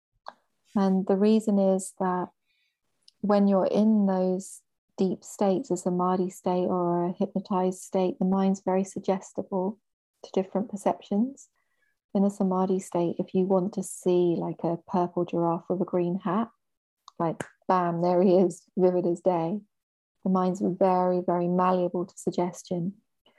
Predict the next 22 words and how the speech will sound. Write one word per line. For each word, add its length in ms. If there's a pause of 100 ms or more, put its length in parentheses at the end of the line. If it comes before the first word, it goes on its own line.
(260)
So 520 (160)
when 220
we 100
see 280
the 100
past 360
lives 300
in 100
this 140
conceptual 680
way, 340 (1080)
it's 160
very 260
difficult 520
to 80
be 120
sure, 520
is 160
it 100
the 80
real 320
one? 320